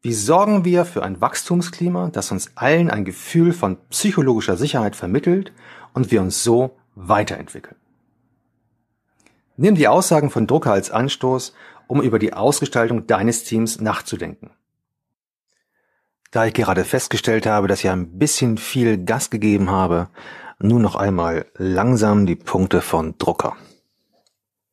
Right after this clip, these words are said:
Erstens, gestalte die Organisation so, dass die Stärken der Mitarbeitenden voll zur Entfaltung kommen können.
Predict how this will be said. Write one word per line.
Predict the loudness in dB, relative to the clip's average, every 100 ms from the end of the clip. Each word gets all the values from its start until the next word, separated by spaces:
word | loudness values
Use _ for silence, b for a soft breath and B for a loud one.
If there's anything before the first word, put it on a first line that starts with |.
| _ b b b b _ -2
Erstens, | 0 0 2 2 0 -6 -12 _ _ _ _ _ _ _ _
gestalte | -6 -4 -2 0 2 2 0
die | 0 0
Organisation | 2 2 2 2 0 -2 -2 -4 -4
so, | -2 0 2 0 -4 -8
dass | -8 -8
die | -8
Stärken | -4 -4 -4 -2 0 2 0 0 0 0 -2
der | -2
Mitarbeitenden | -2 0 0 0 0 2 0 0 0 2 2 0 b b b b
voll | -18 -4 0 2 2 -2 -6
zur | 0 2
Entfaltung | 0 -2 -2 -2 -6
kommen | -6 -8 -10
können. | -10 -10 -12